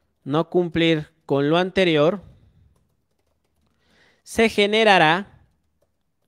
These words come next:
intereses moratorios a razón del dos por ciento mensual computado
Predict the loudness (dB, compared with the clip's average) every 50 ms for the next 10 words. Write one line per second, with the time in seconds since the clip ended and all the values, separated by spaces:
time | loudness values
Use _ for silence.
0 | _ _ _ _ _ _ _ _ _ _ _ _ -8 -6 -6 -4 -2 -2 0 2
1 | 2 0 0 -2 -4 -6 -4 -4 -4 -6 -8 -12 -20 -20 -20 -20 -20 _ _ _
2 | _ _ -12 -8 -4 -2 0 2 2 2 0 0 0 0 0 0 0 -2 -2 -4
3 | -6 -8 -16 -20 -20 _ _ _ _ _ _ _ _ _ _ _ _ _ _ _
4 | _ _ _ _ _ _ _ _ _ -2 0 2 2 2 2 0 0 0 -2 -6
5 | -6 -4 -2 -2 -4 -4 -8 -10 -16 -20 _ _ _ _ -10 -2 2 4 4 4
6 | 4 2 0 -2 -6 -10 _ _ _ _ _ _ _ _ _ _ _ _ _ _
7 | _ -12 -2 6 8 8 8 6 4 -2 -2 0 0 0 -2 -6 -4 -2 -2 -2
8 | -2 -2 -2 -2 -2 -2 -4 -10 _ _ _ _ _ _ _ _ _ _ _ _
9 | _ _ _ _ _ _ _ _ _ _ -16 -12 -8 -4 -2 0 0 -2 -2 -4
10 | -6 -2 2 2 2 2 2 0 -4 -8 -12 _ _ _ _ _ _ _ _ _
11 | _ _ _ _ _ _ _ _ _ _ _ _ _ 0 0 0 0 0 -2 -4
12 | -4 0 2 2 2 4 2 2 0 -2 -6